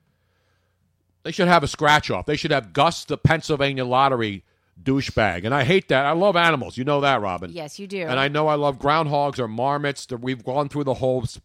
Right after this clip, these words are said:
Speaker 1: uh, gamut of what a groundhog is. A groundhog is actually a marmot is a
Speaker 2: Uh-huh.
Speaker 1: groundhog.
Speaker 2: Yep, yep.
Speaker 1: What else? The mon-, uh, mongoose?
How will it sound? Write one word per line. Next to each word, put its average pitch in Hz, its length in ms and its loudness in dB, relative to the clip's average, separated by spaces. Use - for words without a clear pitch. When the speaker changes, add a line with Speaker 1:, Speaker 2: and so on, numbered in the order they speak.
Speaker 1:
uh, 101 200 -8
gamut 117 400 -2
of 104 200 -6
what 123 300 0
a 104 60 -10
groundhog 104 600 -4
is. - 280 -20
A 104 60 -14
groundhog 120 560 0
is 104 80 -4
actually 101 560 -6
a 85 80 -14
marmot 98 440 -6
is 110 100 -8
a - 20 -10
Speaker 2:
Uh-huh. - 80 -8
Speaker 1:
groundhog. 120 520 -4
Speaker 2:
Yep, 170 200 -16
yep. 175 240 -14
Speaker 1:
What 131 140 -4
else? 123 320 0
The 95 180 -6
mon-, 123 360 0
uh, 113 140 0
mongoose? 131 760 -2